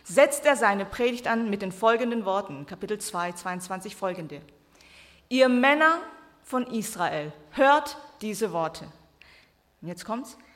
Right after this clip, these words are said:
„Jesus von Nazareth, von Gott unter euch ausgewiesen, durch Taten und Wunder und Zeichen, die Gott durch ihn in eurer Mitte getan hat, wie ihr selbst wisst.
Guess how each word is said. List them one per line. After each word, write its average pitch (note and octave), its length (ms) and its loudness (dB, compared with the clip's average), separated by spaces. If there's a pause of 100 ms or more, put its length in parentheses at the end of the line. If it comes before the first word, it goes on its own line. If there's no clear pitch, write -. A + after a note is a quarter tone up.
(100)
„Jesus D#4+ 540 0
von C#4 240 4
Nazareth, A#3+ 920 0 (800)
von B3+ 260 4
Gott E4 320 10
unter B3 300 0
euch G3 240 2
ausgewiesen, F3+ 640 -4
durch G3+ 200 -8
Taten D4 460 0
und A#3+ 180 0
Wunder B3+ 320 2
und A#3 160 -4
Zeichen, F3+ 460 -6
die F#3 100 -12
Gott C#4+ 280 2
durch C4+ 260 -8
ihn D4 300 -6
in - 260 -8
eurer B3 360 6
Mitte A#3 400 -2
getan F3+ 440 -8
hat, - 200 -16 (200)
wie B3 140 -2
ihr C4+ 100 8
selbst C4+ 500 -2
wisst. - 340 -8